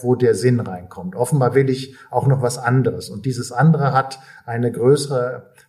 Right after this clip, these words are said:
heute würde man wahrscheinlich neudeutsch sagen, Erzählung nötig, um zu verstehen, äh, warum mir das wichtig ist. Also was, welche Ziele habe ich im Leben, äh, wie will ich die erreichen, äh, ist mir das gelungen, das zu machen? Das sind jetzt sehr subjektive Sachen, weil unterschiedliche Leute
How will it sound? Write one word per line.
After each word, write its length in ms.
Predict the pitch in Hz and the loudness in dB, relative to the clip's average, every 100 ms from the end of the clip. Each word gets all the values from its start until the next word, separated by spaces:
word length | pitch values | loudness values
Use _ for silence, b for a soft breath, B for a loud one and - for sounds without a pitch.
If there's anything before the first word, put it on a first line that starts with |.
| - | -4
heute 220 | 123 120 | -4 -2
würde 120 | 143 | -2
man 80 | 117 | -4
wahrscheinlich 300 | 110 113 113 | -8 -10 -10
neudeutsch 300 | 113 117 113 | -6 -6 -6
sagen, 220 | 113 113 | -8 -12
Erzählung 800 | 107 98 - 156 165 160 147 139 | -12 -10 0 4 6 6 4 4
nötig, 600 | 143 147 147 135 127 - B - | 4 4 2 -2 -2 -10 B 0
um 180 | 143 143 | 2 4
zu 160 | 143 | 0
verstehen, 720 | 139 127 - 139 135 139 131 | -2 -6 0 2 2 0 -4
äh, 260 | 139 123 120 - B - | -6 -6 -6 -10 B -2
warum 260 | 127 127 | 0 2
mir 140 | 131 120 | 2 0
das 180 | 117 117 | -2 -8
wichtig 480 | 117 - 87 - | -14 -14 -20 -20
ist. 140 | - 110 | -18 -12
Also 360 | 107 107 95 104 120 117 | -8 -8 -10 -16 -20 -14
was, 280 | 107 - 117 | -12 -8 -8
welche 220 | - 95 | -8 -6
Ziele 340 | - 175 175 | 2 4 4
habe 200 | 143 165 | 2 -2
ich 140 | 143 156 | -6 -6
im 100 | 139 | -4
Leben, 520 | 131 131 131 131 127 B B | -2 -4 -4 -10 -12 B B
äh, 240 | 120 107 110 | -4 -4 -6
wie 240 | 113 107 | -12 -8
will 120 | 113 | -8
ich 160 | 110 - | -10 -12
die 120 | 113 | -10
erreichen, 800 | 98 98 117 147 - 156 139 - | -10 -4 0 0 0 0 0 0
äh, 600 | 123 113 117 - - 139 | -4 -8 -10 -16 -18 -14
ist 180 | 127 127 | -10 -6
mir 100 | 113 | -4
das 160 | 107 | -6
gelungen, 340 | - 123 165 170 | -4 4 4 4
das 180 | 165 175 | 2 -2
zu 80 | |
machen? 300 | 165 156 165 | -4 -2 -4
Das 160 | 135 120 | -4 -4
sind 200 | 131 127 | -6 -6
jetzt 180 | 117 - | -10 -4
sehr 180 | 113 104 | -4 0
subjektive 540 | 139 175 175 185 170 | 0 0 -2 -2 -2
Sachen, 340 | 160 151 151 | -4 -4 -4
weil 140 | 127 120 | -4 -4
unterschiedliche 600 | 123 123 - 127 113 113 | -6 -8 -14 -18 -16 -6
Leute 340 | 110 113 113 | -2 -2 -4